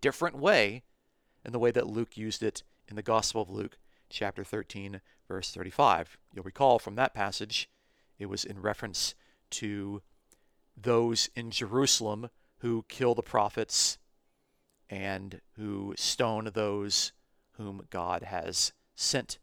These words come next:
to Jerusalem. And there's a plural reference. "May their camp be desolate. May your house," second person plural, "be left desolate."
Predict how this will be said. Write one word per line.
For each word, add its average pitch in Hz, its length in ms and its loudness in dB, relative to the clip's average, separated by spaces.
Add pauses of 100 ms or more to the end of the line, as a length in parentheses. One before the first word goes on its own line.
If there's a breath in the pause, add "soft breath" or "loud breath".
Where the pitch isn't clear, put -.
(340)
to 190 220 0
Jerusalem. 107 680 -4 (600)
And 98 160 -8
there's 95 160 -4
a 107 60 -2
plural 156 340 8
reference. - 640 -2 (400)
"May 98 500 -4 (1300)
their 147 260 8
camp - 500 -4
be 110 120 -6
desolate. 101 520 -2
May 113 220 0
your 123 340 6
house," 110 280 2
second - 400 -2
person 117 280 -2
plural, 110 420 2 (260 soft breath)
"be 110 100 -6
left 104 240 -2
desolate." - 500 -2